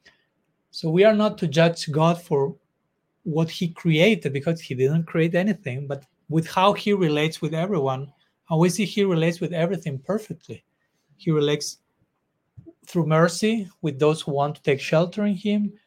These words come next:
He relates through the agency of karma with those who do not want to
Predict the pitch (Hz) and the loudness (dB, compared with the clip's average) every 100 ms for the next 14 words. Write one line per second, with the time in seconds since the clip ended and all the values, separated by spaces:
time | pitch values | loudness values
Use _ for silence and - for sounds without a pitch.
0 | _ _ - 160 151 147 151 156 - 143 | _ _ -4 -2 2 2 2 -2 -6 -4
1 | 139 135 139 143 139 143 - - 175 190 | 0 2 2 -2 -6 -6 -4 2 2 2
2 | 190 202 165 _ _ 151 123 147 151 151 | -2 -4 -8 _ _ -8 0 2 2 0
3 | - _ _ _ _ - - 147 - 190 | -12 _ _ _ _ -20 -14 -14 -14 -4
4 | 165 156 139 151 165 165 160 | 0 0 0 0 2 0 -4